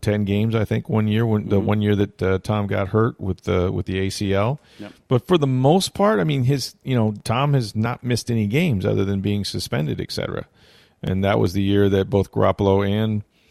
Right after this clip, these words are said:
Speaker 1: um, Brissett played, uh, when, when Tom was out those four games. And then, of course, they went on once Tom got back and won a Super Bowl.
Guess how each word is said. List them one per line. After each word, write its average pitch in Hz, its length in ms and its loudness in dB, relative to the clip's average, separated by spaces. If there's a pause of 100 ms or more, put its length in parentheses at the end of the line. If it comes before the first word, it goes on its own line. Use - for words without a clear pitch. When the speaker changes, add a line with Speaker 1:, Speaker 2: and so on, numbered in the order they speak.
(480)
Speaker 1:
um, 90 520 -2
Brissett 95 420 0
played, 90 480 -2 (460)
uh, 113 140 -4
when, 98 340 -2
when 98 140 -2
Tom 101 220 0
was 92 140 0
out 92 180 0
those 90 160 -2
four 95 200 -2
games. 92 460 -4
And 98 120 -4
then, 92 80 -2
of 92 80 -6
course, 98 220 -4
they 101 80 0
went 92 200 0
on 90 240 -2
once 90 200 -2
Tom 92 180 -2
got 90 180 0
back 90 200 -2
and 87 100 -4
won 85 120 -2
a 80 40 -4
Super 139 280 -2
Bowl. 92 300 0